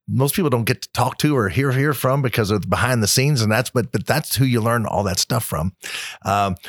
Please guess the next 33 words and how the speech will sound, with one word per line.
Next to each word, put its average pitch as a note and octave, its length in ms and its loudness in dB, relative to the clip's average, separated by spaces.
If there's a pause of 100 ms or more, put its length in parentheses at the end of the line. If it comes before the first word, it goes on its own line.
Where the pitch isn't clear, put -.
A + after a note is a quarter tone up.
but C3 140 0
to - 60 -6
travel, D3 380 0
uh, A2+ 300 2
for G#2+ 180 -4
the G#2+ 60 -4
first D#3 240 0
year D#3+ 80 2
and C#3+ 80 0
a A2+ 60 0
half, C#3 240 0
I B2 80 0
just A#2 160 -2
did B2 140 0
events B2 300 2
and B2 80 0
promotions, A#2 580 2
and G2+ 120 2
I F#2+ 80 2
said, G2 220 0
"You A2+ 80 0
know, A2 240 0 (320)
boy, A#2 280 2
I'd G2 140 0
sure - 160 2
like A2+ 180 0
to G2 60 0
do G2+ 140 2
what G2 80 0
Fred G#2+ 280 0
does, C#2 380 -4
you F#2 60 -4
know, F2+ 180 -4